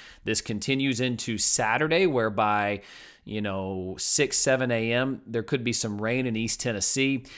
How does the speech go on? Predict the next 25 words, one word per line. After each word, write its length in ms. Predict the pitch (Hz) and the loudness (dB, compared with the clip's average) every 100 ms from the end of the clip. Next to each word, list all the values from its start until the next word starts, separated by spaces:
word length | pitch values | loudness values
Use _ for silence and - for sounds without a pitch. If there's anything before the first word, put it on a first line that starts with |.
| - | -10
And 140 | 110 120 | -2 2
normally 340 | 147 175 160 | 2 4 2
I'd 140 | 143 | 0
say, 240 | 135 139 127 | 2 2 2
"Whew, 340 | - 220 160 107 | 0 -2 -2 -2
that's 180 | 120 - | -4 -2
gonna 160 | 135 | -4
squash 560 | 107 - - 147 135 - | -4 -4 0 2 2 0
our 120 | 104 | -6
threat." 440 | - 110 80 73 | -6 -8 -6 -8
Well, 140 | 87 98 | -8 -2
not 240 | 113 156 | 0 0
in 100 | 180 | 0
a 60 | 156 | -2
situation 580 | - 139 127 120 117 110 | -4 -2 0 0 0 -4
like 200 | 104 101 | -4 -2
this 280 | 104 95 | -4 -4
where 80 | 101 | -8
you 100 | 98 | -6
have 280 | 98 104 101 | -2 -2 -2
that 260 | 101 92 92 | -6 -10 -8
jet 320 | 101 113 - | -4 -4 -4
right 220 | 101 104 | -4 -2
over 240 | 107 98 | -2 -2
you, 180 | 92 85 | -8 -10